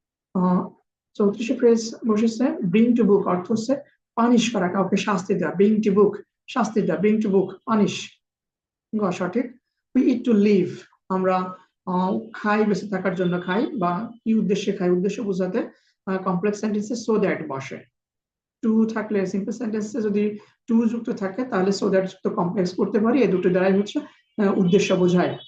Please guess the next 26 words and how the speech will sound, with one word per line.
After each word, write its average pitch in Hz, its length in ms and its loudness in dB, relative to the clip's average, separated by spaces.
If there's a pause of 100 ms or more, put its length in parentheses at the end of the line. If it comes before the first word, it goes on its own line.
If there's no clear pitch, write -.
(240)
We 233 80 4
eat 262 160 2
so 196 240 -2
that 226 160 0 (160)
we 208 100 2 (160)
may 180 100 2 (100)
live। 180 160 4 (480)
আমরা 220 380 0 (120)
আরেকভাবে 214 340 -2
প্রশ্নটি 208 340 -2
সমাধান 185 340 -2
করতে 185 240 -4
পারবো, 196 360 -2
যেমন 202 420 0 (380)
আমাদের 220 220 -4
তো - 80 -6
বলছে 208 360 0
হচ্ছে 233 220 -4
সিম-, 196 460 0
কমপ্লেক্স 202 420 -2
তৈরি 175 200 0
করতে, 151 300 -14
কমপ্লেক্স 190 440 -8
সেন্টেন্স 156 360 -14
তৈরি - 140 -14
করতে। - 280 -20